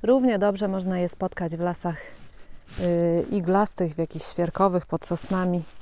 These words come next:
czy też w innych liściastych. Tu w lesie dębowym. Zapach tych grzybów mi się nie podoba niestety za bardzo, ale wygląd to i owszem.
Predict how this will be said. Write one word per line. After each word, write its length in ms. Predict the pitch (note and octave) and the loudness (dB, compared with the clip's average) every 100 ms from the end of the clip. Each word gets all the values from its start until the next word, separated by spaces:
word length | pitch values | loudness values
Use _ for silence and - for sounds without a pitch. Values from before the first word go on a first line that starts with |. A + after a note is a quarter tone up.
| - - - - - - - - | -18 -16 -16 -16 -14 -16 -16 -4
czy 120 | G3+ | 0
też 260 | F#3+ F3 | 2 0
w 60 | E3+ | 0
innych 460 | - F#3+ F#3 F3+ F#3 | 2 4 4 2 2
liściastych. 880 | F3 - D3 - - D#3 - - - - - - - - - - - - | -2 -2 -6 -6 -8 -10 -12 -14 -12 -12 -12 -14 -16 -18 -18 -18 -18 -2
Tu 160 | - G#3+ | 2 4
w 40 | |
lesie 260 | F#3 F3+ F3 | 4 2 0
dębowym. 500 | E3+ E3 D#3 D#3 D3+ - - - - - - - - - - - - - - - - - _ _ - _ - - _ - - - - - - - - | 0 0 0 -4 -8 -12 -16 -16 -18 -20 -20 -20 -20 -20 -20 -20 -20 -20 -20 -20 -20 -20 _ _ -20 _ -20 -20 _ -20 -20 -20 -20 -20 -20 -20 -8
Zapach 420 | G3+ F#3+ A3+ G3 - | -2 2 4 2 0
tych 120 | F#3 | 0
grzybów 340 | F3 G3 F3 | 2 2 2
mi 100 | F3+ | 0
się 160 | - F#3 | 0 2
nie 140 | G#3 | 2
podoba 380 | F#3 E3+ E3+ E3+ | 2 4 4 4
niestety 440 | F3 - E3+ F3 | 2 0 0 0
za 120 | E3 E3 | 2 2
bardzo, 480 | E3 D#3+ D#3 E3+ F3 - - - - - - - - - - - - | 2 2 2 0 0 -10 -20 -20 -20 -20 -20 -20 -20 -20 -20 -4 6
ale 280 | F#3+ G#3+ G3 | 8 8 6
wygląd 600 | F3+ F3 F#3+ G3 - - - - - | 2 2 4 2 -2 -10 -14 -14 -4
to 120 | F#3+ | 0
i 180 | G#3 - | 0 2
owszem. 500 | F#3 - - A#2 | 2 2 -4 -8